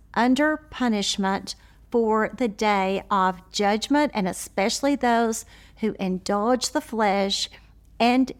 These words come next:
its corrupt," we have that word corrupt again, desires and despise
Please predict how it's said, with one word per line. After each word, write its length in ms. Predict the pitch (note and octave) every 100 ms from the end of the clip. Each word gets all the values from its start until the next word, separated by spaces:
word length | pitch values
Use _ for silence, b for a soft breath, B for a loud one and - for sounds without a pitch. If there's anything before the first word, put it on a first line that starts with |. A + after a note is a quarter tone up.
| -
its 240 | G#3 G#3 -
corrupt," 880 | - - A#3+ G#3+ G3 G#3 A3 -
we 80 | G#3
have 100 | G3
that 220 | G3 -
word 180 | G3+ G3
corrupt 540 | - F#3 F3+ F#3+ - B3+
again, 480 | B3 A#3+ B3 B3+ B3+ b b b -
desires 800 | G3+ G3 A3+ A3 A#3+ B3+ B3 -
and 240 | A3+ A#3+ B3
despise 720 | B3 - - A3+ A3+ A3+ -